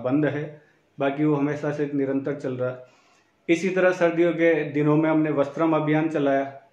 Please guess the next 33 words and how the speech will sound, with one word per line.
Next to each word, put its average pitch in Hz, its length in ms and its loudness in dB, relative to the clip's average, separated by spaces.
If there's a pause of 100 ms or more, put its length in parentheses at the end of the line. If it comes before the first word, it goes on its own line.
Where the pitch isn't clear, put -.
(580)
विद्यालय 143 480 0
में 160 160 0
भी 160 80 -2
सभी 156 260 -2
शिक्षकों 156 360 -6
के 151 340 -2
सहयोग 147 440 0
से 160 140 -6
सभी 160 280 0
बच्चों 147 360 -2
को 139 120 -2
स्वेटर 143 340 -4
वितरण 139 360 -2
किया, 143 200 -2 (420)
अन्य 175 240 2
भामाशाहों 151 560 2
को 147 120 -2
भी 156 120 -2 (260)
प्रेरित 147 340 -2
करते 135 320 -2
हुए, 127 180 -6 (400)
यहाँ 160 340 2
तक 202 160 0
कि 190 180 -4 (1040)
अधिकतर 214 440 2
विद्यालयों 185 420 2
में 208 120 0
तो 208 80 0
शिक्षक 202 380 0
स्वयं 208 320 0
भामाशाह 185 400 2
बन 151 220 0
गए 127 220 -6